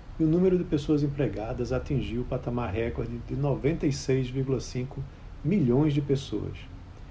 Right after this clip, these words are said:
Em um ano, quase quatro milhões de pessoas se empregaram e o setor de serviços foi o principal responsável. Os dados do I B G E, referentes ao trimestre encerrado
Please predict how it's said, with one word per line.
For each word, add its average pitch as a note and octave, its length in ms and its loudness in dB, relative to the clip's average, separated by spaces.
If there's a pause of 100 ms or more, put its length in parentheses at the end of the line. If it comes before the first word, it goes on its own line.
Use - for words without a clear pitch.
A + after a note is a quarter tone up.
(180)
Em C#3+ 160 6
um A2+ 160 6
ano, B2+ 320 2 (360)
quase D#3 440 2
quatro G3 440 0
milhões D3 440 4
de C3+ 140 0 (220)
pessoas C3 500 2
se - 120 -4
empregaram A2+ 760 -2 (280)
e - 20 -2
o D#3 60 -2
setor D#3 380 0
de D#3 80 -8
serviços C3 600 -2
foi C3 180 2
o B2+ 40 0
principal C3+ 480 -4
responsável. A#2+ 720 -6 (680)
Os A#2+ 100 -2
dados C3 240 6
do A#2+ 100 -2
I B2 60 4
B A#2+ 160 6
G G#2+ 140 -2
E, A2+ 180 -2 (420)
referentes C#3+ 480 2
ao C#3+ 120 2
trimestre B2 480 -2
encerrado A2+ 600 -4